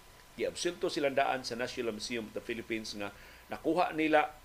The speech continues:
ang upat ka panels by legitimate means. Legal kuno nga paagi sa pagkuha.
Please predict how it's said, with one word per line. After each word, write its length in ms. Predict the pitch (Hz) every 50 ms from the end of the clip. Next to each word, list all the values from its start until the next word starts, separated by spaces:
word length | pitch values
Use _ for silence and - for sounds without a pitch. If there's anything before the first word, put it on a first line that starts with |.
| - - - - - - -
ang 160 | - 135 131
upat 320 | - 135 - - 151 - -
ka 80 | -
panels 480 | 143 - - 127 123 123 123 123 - -
by 240 | - 117 120 117 113
legitimate 640 | 107 110 107 - 127 123 - - 113 107 113 110 -
means. 720 | 110 113 113 110 104 - - - - - - - - - - - - - - - - - - - - - - - - - - - - - - - - - - - - - - - - - - - -
Legal 400 | - 127 131 107 131 156 165 165
kuno 240 | - 160 143 147 143
nga 120 | 143 131
paagi 360 | - 127 - 131 131 127 110 95 -
sa 80 | - 110
pagkuha. 400 | 104 117 104 - 117 110 104